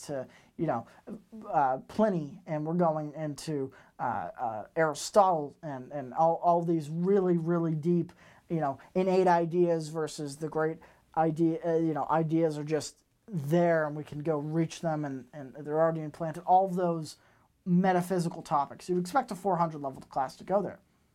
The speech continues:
Wasn't my experience with younger professors, professors who were not,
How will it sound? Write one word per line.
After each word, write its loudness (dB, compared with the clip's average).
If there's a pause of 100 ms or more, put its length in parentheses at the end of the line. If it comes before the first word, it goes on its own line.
(340)
Wasn't 2
my 0
experience -10
with 2
younger 0
professors, -6
professors -2
who -4
were -6
not, 0